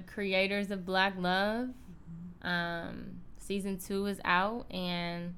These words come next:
Speaker 1: we're building out an entire website that I'm running. How did we get here? <laughs>
Speaker 2: For me, I never had a, again, it was weird 'cause I never had a, um,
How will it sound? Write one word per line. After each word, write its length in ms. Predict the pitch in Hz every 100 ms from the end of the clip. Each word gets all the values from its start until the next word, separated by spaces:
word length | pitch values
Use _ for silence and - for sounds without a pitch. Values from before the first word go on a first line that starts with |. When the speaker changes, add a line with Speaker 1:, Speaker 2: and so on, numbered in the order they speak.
| - - - - - - - - - -
Speaker 1:
we're 140 | 180
building 480 | 170 180 202 202 -
out 280 | 180 196 -
an 80 | 175
entire 560 | 175 - 185 196 190
website 640 | 175 180 185 - 202 196 196
that 180 | 180
I'm 420 | 180 190 196 190 165
running. 580 | 185 240 165 - - 185 - - - - - - - - - -
How 320 | 175 180 202
did 200 | 202 190
we 80 | 185
get 240 | 175 208
here? 200 | 180 - - - - - - 415
<laughs> 140 | 453 - - - - - - - - - - - -
Speaker 2:
For 200 | - 214
me, 260 | 196 196 214
I 120 | 202
never 420 | 185 190 190 190 180
had 400 | 170 180 185 180
a, 300 | 175 175 - - -
again, 500 | 208 202 214 190 180
it 80 | 170
was 180 | 190 185
weird 260 | 208 202
'cause 120 | 196 190
I 80 |
never 320 | 180 190 185 185
had 360 | 180 170 170
a, 640 | 165 165 - 165 160 151 147
um, 140 | 175